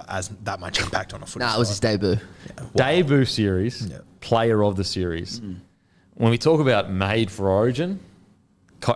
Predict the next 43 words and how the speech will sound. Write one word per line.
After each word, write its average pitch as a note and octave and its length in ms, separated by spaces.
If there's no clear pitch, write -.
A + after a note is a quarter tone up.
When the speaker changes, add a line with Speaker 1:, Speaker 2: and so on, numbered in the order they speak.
Speaker 3:
Carrigan B2 420
is F2 100
made E2+ 260
for E2+ 100
Origin. E2 420
He G#2 280
is G#2 120
Speaker 4:
Oh, B2+ 40
yeah. F#2+ 200
Speaker 3:
purely B2 460
made F2 220
for F#2 140
Origin. F2 440
And G2+ 160
so F#2+ 560
I G2+ 120
cannot A2+ 520
wait A2 460
for - 80
this G2 160
battle. E2+ 380
I F#2+ 60
cannot A2+ 340
wait D3 360
for D3 160
it. G2 320
Speaker 1:
Which E3+ 160
I, F#3 140
I E3+ 80
probably C#3 240
think A2+ 200
is, G2+ 320
you A2+ 120
know, F#2+ 140
one, A#2 180
one A#2 180
thing G#2 180
between G2 320
the F#2 80
two - 180
of G#2 80
them F#2+ 160
that G2 140